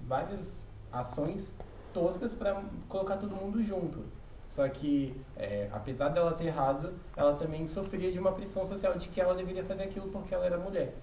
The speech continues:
Então, a gente pensar nesse ponto de que ela também sofria de um, um fator externo, é, e o que levou ela a fazer tudo isso também é uma coisa importante. Porque apesar dela ter errado,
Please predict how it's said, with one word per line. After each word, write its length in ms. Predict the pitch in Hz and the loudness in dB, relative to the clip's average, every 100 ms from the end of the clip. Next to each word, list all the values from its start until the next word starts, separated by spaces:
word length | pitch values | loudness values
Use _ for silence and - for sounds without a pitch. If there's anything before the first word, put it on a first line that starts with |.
| - - - - | -12 -12 -12 -8
Então, 320 | 123 117 131 | -4 0 2
a 60 | 131 | 2
gente 280 | 131 147 - - - - | 0 -4 -6 -10 -10 -4
pensar 420 | 143 139 147 156 | -2 0 0 0
nesse 400 | 151 143 143 143 - | 2 0 0 -2 -4
ponto 360 | 151 131 120 | -2 -2 -2
de 140 | 120 117 | -6 -6
que 340 | - 123 120 - 123 | -4 -2 0 0 2
ela 220 | 131 127 | 6 6
também 300 | 127 143 165 | 6 2 0
sofria 600 | - 208 - 147 123 107 - - | -2 -2 0 2 4 2 -4 -10
de 140 | 123 127 | -6 -2
um, 280 | 131 131 127 | 0 -2 -2
um 60 | |
fator 340 | - 123 147 156 | 0 0 0 -2
externo, 600 | 180 - 127 147 147 127 - - - - | -4 2 4 6 2 -4 -8 -12 -10 -4
é, 640 | 123 123 123 123 120 117 - - - | 0 2 2 2 0 -2 -8 -12 -4
e 360 | 117 117 117 117 | 0 0 0 -2
o 100 | 113 | -4
que 120 | 113 | -4
levou 260 | 127 123 123 | -2 0 2
ela 100 | 117 | 0
a 40 | |
fazer 220 | 127 117 | -2 -4
tudo 240 | 113 139 135 | -4 -4 -4
isso 200 | 127 143 | -4 -4
também 200 | 156 151 | -2 0
é 20 | |
uma 100 | 151 | 0
coisa 200 | 160 151 | -2 -4
importante. 560 | 151 175 175 151 120 - - - | -2 -2 0 0 0 -6 -10 -10
Porque 120 | - 131 | -4 -2
apesar 280 | 110 127 | 0 2
dela 220 | 131 147 147 | 4 4 4
ter 120 | 135 | 0
errado, 420 | 143 127 127 151 | 0 0 0 0